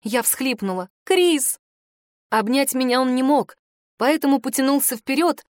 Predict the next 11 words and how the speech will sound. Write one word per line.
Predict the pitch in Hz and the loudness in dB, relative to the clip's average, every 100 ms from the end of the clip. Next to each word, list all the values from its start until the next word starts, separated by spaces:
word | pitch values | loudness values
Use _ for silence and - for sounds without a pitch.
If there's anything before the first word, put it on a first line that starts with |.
| _ | _
насколько | 190 233 - 349 311 247 | -4 -2 0 0 0 -2
позволила | 240 226 233 294 202 | -2 -2 0 2 2
хватка | 190 202 240 - 214 | 0 0 -2 -2 -4
удерживающего | 202 220 233 196 196 202 - 202 202 | 0 0 0 -2 -2 -2 -4 -2 0
его | 196 208 | 2 0
охранника, | 196 - 285 269 233 208 190 _ _ _ | 0 0 2 2 0 -2 -4 _ _ _
и | - | -2
неловко | 254 339 403 - 285 | 2 4 2 0 -4
клюнул | 277 339 269 | 0 2 2
губами | 214 214 226 254 214 | 0 -2 0 0 -2
щеку. | - 202 175 - | -4 -4 -6 -8